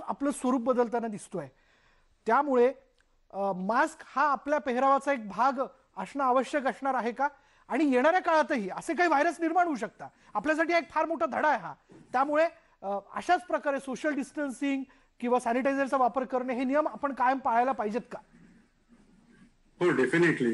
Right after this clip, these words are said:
Speaker 2: कारण virus साधारणपणे तीन एक लाख virus आहेत, त्यापैकी काही माणसाला घातक आहेत, काही माणसाला घातक नाहीयेत, काही निरुपद्रवी आहेत. हे जरी आपण केलं तरी आपण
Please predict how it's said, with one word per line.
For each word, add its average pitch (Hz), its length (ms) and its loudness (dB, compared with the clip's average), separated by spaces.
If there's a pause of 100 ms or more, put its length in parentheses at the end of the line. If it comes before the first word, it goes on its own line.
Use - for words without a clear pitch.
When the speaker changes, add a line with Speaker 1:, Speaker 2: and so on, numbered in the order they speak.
Speaker 2:
कारण 143 240 2
virus 135 560 0
साधारणपणे 160 580 2
तीन 160 260 2
एक 160 160 0
लाख 147 280 -2
virus 131 400 0
आहेत, 131 300 0
त्यापैकी 135 440 -4
काही 139 300 0
माणसाला 135 440 0
घातक 131 400 -8
आहेत, 139 220 -2
काही 127 160 -2
माणसाला 127 340 -2
घातक 117 320 -6 (100)
नाहीयेत, 131 360 2
काही 127 160 0
निरुपद्रवी 127 640 -2
आहेत. 107 100 0 (500)
हे 190 160 4
जरी 190 180 2
आपण 180 280 2
केलं 165 300 0
तरी 180 160 2
आपण 180 460 0